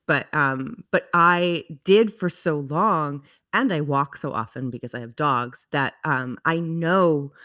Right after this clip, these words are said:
I kinda know, like, mentally how much in a day I've walked,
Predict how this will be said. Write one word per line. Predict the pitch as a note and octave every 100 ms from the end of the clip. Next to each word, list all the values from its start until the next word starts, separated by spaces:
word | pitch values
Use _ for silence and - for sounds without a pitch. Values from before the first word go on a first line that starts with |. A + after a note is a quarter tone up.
| - - -
I | F3
kinda | - - G3+ A#3+ C#4
know, | B3 E3+ D3 D#3+ G3+ A#3+ _ _ - _ _ -
like, | F3+ E3
mentally | E3 C#3+ D#3 G3+ G3+ G3+ G#3+ -
how | - F3+ E3
much | D#3+ D#3 -
in | D#3+
a | D#3
day | C#3+ C#3+ D3
I've | D3 C3+
walked, | C3+ C3+ D3+ -